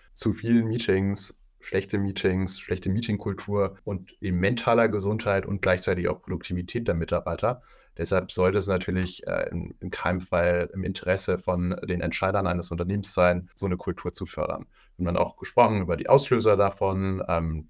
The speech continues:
dass du beispielsweise schlecht vorbereitete Meetings hast, zu wenig, keine Agenda, was dann natürlich sowas befördert, oder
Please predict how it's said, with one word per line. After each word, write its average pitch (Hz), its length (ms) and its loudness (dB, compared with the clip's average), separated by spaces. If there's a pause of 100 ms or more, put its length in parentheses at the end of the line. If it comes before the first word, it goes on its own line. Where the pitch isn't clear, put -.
dass - 200 -4
du - 80 -14
beispielsweise 78 840 -2 (580)
schlecht - 360 -6
vorbereitete 110 580 6
Meetings 95 400 -4
hast, - 400 -6
zu 92 180 -10
wenig, 90 300 0
keine 90 180 -2
Agenda, 92 560 4
was 87 160 -2
dann 87 120 0
natürlich 90 280 -2
sowas 90 220 -2
befördert, 87 520 0
oder 82 300 0